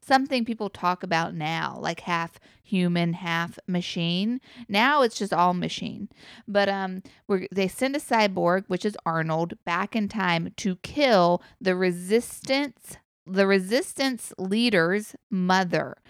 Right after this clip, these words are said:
So the resistance leader will never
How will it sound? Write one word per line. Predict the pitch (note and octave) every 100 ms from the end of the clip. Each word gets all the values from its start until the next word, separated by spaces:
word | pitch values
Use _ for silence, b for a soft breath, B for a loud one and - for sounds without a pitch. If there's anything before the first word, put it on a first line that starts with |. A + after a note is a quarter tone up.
| b -
So | G#3
the | F#3 F3+
resistance | F3+ F3 G#3 G#3+ - G3+ -
leader | F#3 F#3 F3+ E3+ E3+
will | E3+
never | E3+ E3 D#3+ E3+ E3 E3 F#3